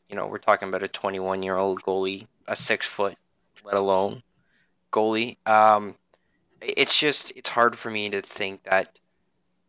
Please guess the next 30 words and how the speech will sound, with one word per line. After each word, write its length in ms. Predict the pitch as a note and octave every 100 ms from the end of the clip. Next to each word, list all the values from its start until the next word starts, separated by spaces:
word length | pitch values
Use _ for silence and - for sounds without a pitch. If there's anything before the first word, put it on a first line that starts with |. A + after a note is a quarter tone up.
| _
you 140 | - G2+
know, 200 | F#2+ - - - A2+
everyone 300 | A2 G#2+ A2
thinks 240 | G#2+ -
he's 180 | G#2 -
the 100 | F#2
saving 380 | - G2+ G2 G2
grace. 420 | A2 A#2+ A2+ - _ -
I 160 | G#2+
don't 200 | A2+ A2
really 540 | G2 G#2+ G#2 G2+ G#2 A#2+ _ _ _
think 300 | - G#2 -
it's 140 | G#2+
gonna 220 | - G#2 G2
be 140 | G2+
there. 160 | G#2 G2+
I 60 |
think 140 | G#2+ G#2
it's, 200 | - - _ _
you 80 | A2+
know, 100 | G2+
it's 140 | -
the 120 | A#2
N 80 | A2
H 180 | A2+ -
L. 140 | G#2 G2+
It's 120 | -
gonna 160 | A2+ A#2+
be 120 | B2
tough. 520 | - G2+ F#2+ - -